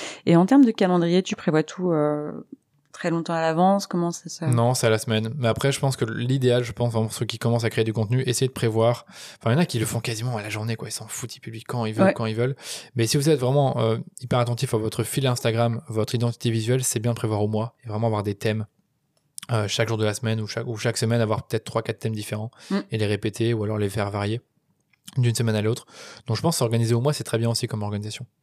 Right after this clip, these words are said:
Speaker 1: Mm, mm. Ouais, mais ça demande beaucoup, beaucoup de réflexion à l'avance,
Speaker 2: Ouais,
Speaker 1: quoi.
Speaker 2: quand même. Moi,
Speaker 1: Ouais.
Speaker 2: j'aime pas trop pour l'instant.
Speaker 1: Donc ça, c'est pour, euh, comment produire pas mal de contenu. Mais, euh, pour le contenu lui-même, justement, l'un des freins qui revient tout le temps, finalement, c'est un peu, euh,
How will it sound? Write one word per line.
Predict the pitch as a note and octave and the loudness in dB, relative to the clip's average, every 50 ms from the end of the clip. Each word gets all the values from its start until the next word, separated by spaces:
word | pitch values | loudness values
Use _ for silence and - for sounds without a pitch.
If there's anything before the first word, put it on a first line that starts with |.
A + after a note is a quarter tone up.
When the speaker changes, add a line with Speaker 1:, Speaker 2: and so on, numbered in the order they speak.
| _ _ _ - | _ _ _ -8
Speaker 1:
Mm, | - E3 | -8 -8
mm. | - - D#3+ - - _ _ _ _ _ _ _ _ - | -8 -8 -12 -16 -16 _ _ _ _ _ _ _ _ 0
Ouais, | - D#3+ D#3 | 2 4 4
mais | D3+ | 4
ça | C#3+ - - D3 | 2 0 2 4
demande | D3 C#3+ C#3+ D3+ C#3+ | 6 6 6 6 4
beaucoup, | C3+ D#3+ D#3+ - - D3+ | 4 0 -2 -2 -6 -10
beaucoup | D3 D3+ C#3+ - D3 | -8 -8 -6 -6 -6
de | D3 | -8
réflexion | C#3+ C#3 D#3+ D3+ C#3 - C#3+ | -8 -8 -8 -8 -6 -6 -6
à | C#3 C3+ | -4 -2
l'avance, | B2+ A#2 A#2+ | 2 2 4
Speaker 2:
Ouais, | B2 B2 | 4 2
Speaker 1:
quoi. | - | 2
Speaker 2:
quand | - G#2+ | 0 0
même. | G#2+ G2+ G#2 G#2+ - - | 0 0 -2 -4 -6 0
Moi, | B2 - B2 | 4 4 4
Speaker 1:
Ouais. | A2 | 4
Speaker 2:
j'aime | A#2 G#2 | 4 0
pas | A2 G#2+ | -2 -2
trop | - A#2+ | -2 -2
pour | G#2+ - A2+ | -4 -4 -6
l'instant. | A#2 - - - _ _ _ _ - - - - - - - - - - - - - - - - - _ _ _ - | -6 -6 -10 -12 _ _ _ _ -20 -18 -16 -16 -16 -18 -18 -18 -20 -18 -20 -20 -20 -20 -20 -20 -20 _ _ _ 0
Speaker 1:
Donc | F#3 F#3 - | 2 4 6
ça, | B3+ | 6
c'est | B3 B3 | 6 6
pour, | A3+ - - G3+ F#3 F3+ | 2 2 2 0 2 4
euh, | F3 E3 E3+ | 4 4 4
comment | - - G#3 G#3+ A#3 A#3+ | 4 6 6 6 6 6
produire | B3+ - - A3+ G#3 F#3 F#3+ G#3 G3 | 4 2 4 4 6 6 6 4 4
pas | - G3 F3+ | 4 4 6
mal | F#3 F#3 F3+ | 6 6 6
de | D#3+ D#3 | 4 2
contenu. | - - E3+ D3+ - F#3 F#3+ A#3+ - - - - - - | 2 2 0 4 6 6 6 6 4 0 -12 -14 -6 2
Mais, | F3+ F3 F3 F3 F3 E3+ | 4 6 6 8 8 8
euh, | E3+ E3 E3 D#3+ | 6 6 4 2
pour | - - F3+ | 2 -2 -2
le | - | 0
contenu | - G3 F#3+ - G#3+ A3 | 0 0 4 6 6 6
lui-même, | G#3+ F#3+ F#3 F#3+ F#3+ F#3 F#3+ G3+ | 6 6 6 6 8 8 6 6
justement, | F#3+ F#3 E3+ - - F3 E3+ F3+ G3 G#3+ A3+ - - - | 4 2 -2 0 2 4 6 6 6 6 6 4 2 -2
l'un | - G#2 A#2+ E3+ F#3+ F#3+ | 0 2 4 4 6 6
des | F#3 G3 | 6 4
freins | F#3 - - A3 | 2 4 2 2
qui | A3+ - G3 | 4 4 2
revient | D3+ E3 E3+ D#3+ | 2 2 0 0
tout | - - F#3 | 0 -2 -4
le | E3 | 0
temps, | - F3+ G3 | 0 0 0
finalement, | - - F3+ D#3+ D3+ D#3+ | 2 2 4 4 4 4
c'est | F3+ - - D#3 | 2 2 2 2
un | D3+ | 2
peu, | D3 - - G#3 G3 | 2 2 2 2 4
euh, | F3 D#3+ | 4 2